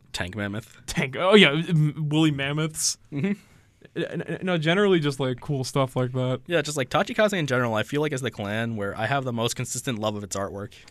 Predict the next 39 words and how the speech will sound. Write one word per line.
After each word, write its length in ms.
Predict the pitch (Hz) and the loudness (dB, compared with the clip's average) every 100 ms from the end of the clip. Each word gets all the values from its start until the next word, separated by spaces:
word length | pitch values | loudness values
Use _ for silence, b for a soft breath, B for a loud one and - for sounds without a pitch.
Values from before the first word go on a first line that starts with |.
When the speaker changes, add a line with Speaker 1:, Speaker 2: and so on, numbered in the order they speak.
| - | 0
Speaker 2:
Definitely. 560 | 156 147 135 127 131 123 - _ - - _ _ _ _ _ _ _ _ _ _ _ _ _ - | 2 4 2 2 0 0 -6 _ -20 -20 _ _ _ _ _ _ _ _ _ _ _ _ _ -6
Speaker 1:
Uh, 520 | 147 147 147 156 147 - | -2 -2 -2 -6 -8 -6
and 100 | 143 | -4
then 80 | |
we 80 | 165 | 0
got 220 | 160 139 - _ _ _ | 2 2 -2 _ _ _
Marakumo 760 | 120 139 139 - 139 139 139 131 | 0 0 2 0 -2 0 -2 -4
and 120 | 113 | -4
Nubatama. 560 | 123 120 110 104 90 98 _ _ _ _ | -4 -4 -2 -2 -4 -12 _ _ _ _
Speaker 2:
Once 220 | 160 156 | -2 0
again, 220 | 151 147 139 | 2 0 2
we 80 | |
can, 440 | 139 151 143 139 143 | 2 2 2 0 -2
we 80 | 151 | -2
can 100 | 151 | 0
sort 140 | 151 139 | 2 0
of 120 | 127 | 4
pool 240 | - 151 | 4 4
these 160 | 139 143 | 4 4
into 140 | 139 | 2
the 120 | 127 123 | 2 2
same 240 | 135 123 | 0 2
thing, 300 | 127 123 123 | 2 4 4
even 240 | - 160 | 6 8
though 60 | 180 | 8
they 220 | 170 156 | 8 8
have 140 | 147 131 | 6 10
wildly 280 | 143 143 143 | 12 12 12
different 240 | 139 131 | 2 -2
play 180 | - 131 | -4 -4
styles. 520 | 127 135 123 131 131 - - | -2 -2 -2 -2 -4 -6 -6
Speaker 1:
I 100 | 123 | -6
can 120 | 123 | -6
hear 160 | 113 131 | -6 -6
Peter 260 | - 117 | -6 -6
screaming 360 | 110 - 120 110 | -6 -6 -6 -6
from 160 | 113 104 | -8 -10
the 80 | |
distance. 460 | 101 - 92 - - | -10 -12 -12 -10 -12